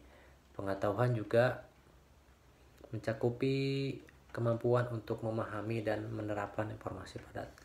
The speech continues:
tanggung jawab pekerjaan. Lalu ada tingkat keterampilan yang dimiliki. Keterampilan merujuk pada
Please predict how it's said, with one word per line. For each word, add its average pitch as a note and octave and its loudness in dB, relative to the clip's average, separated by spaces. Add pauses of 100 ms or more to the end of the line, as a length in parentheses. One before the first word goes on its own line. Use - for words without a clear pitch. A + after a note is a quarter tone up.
(140)
tanggung G2 -6
jawab F#2+ -8
pekerjaan. G2 -6 (2750)
Lalu B2 4 (120)
ada A#2+ 2
tingkat A#2 2
keterampilan A2+ 2
yang F#2+ -4
dimiliki. G2 0 (240)
Keterampilan G#2+ -2
merujuk G2+ -2
pada G#2 -2